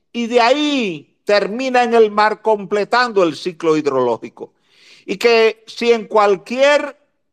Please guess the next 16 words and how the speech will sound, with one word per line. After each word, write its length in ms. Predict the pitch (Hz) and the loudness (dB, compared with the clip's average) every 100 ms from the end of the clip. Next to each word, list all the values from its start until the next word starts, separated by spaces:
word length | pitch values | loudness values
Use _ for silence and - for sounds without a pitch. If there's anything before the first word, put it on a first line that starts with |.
| _ _ | _ _
etapa 800 | 233 233 240 247 226 175 156 - _ _ _ _ _ | -2 0 2 0 0 0 -2 -4 _ _ _ _ _
de 180 | - 196 | -4 0
esa 800 | 226 247 233 220 196 175 139 120 _ _ _ _ _ | 0 2 4 4 4 4 2 -2 _ _ _ _ _
agua 460 | - 254 240 208 180 | 0 2 2 0 0
que 100 | 202 | 0
ha 100 | 220 | 0
caído 560 | 220 220 226 220 180 170 | 2 0 0 -2 -4 -2
de 140 | 160 | -2
forma 600 | - 208 208 220 208 185 _ _ _ | -2 -4 0 2 2 0 _ _ _
superficial 1160 | - 190 208 185 185 170 220 214 185 170 160 _ _ _ _ _ | -6 -2 0 0 -4 -4 0 2 2 -2 -8 _ _ _ _ _
se 240 | - - 202 | -8 -2 0
puede 280 | 208 254 262 | 2 2 2
aprovechar 880 | 247 240 233 208 240 226 185 139 _ _ _ | 2 0 2 2 2 2 2 -4 _ _ _
el 180 | 185 196 | 0 0
gradiente 1040 | 196 185 180 233 247 202 233 220 196 170 | 2 0 0 0 0 -2 2 2 2 -2
topográfico, 1000 | - 220 180 208 240 220 - 165 - 185 | 0 0 2 2 2 2 0 -6 -8 -10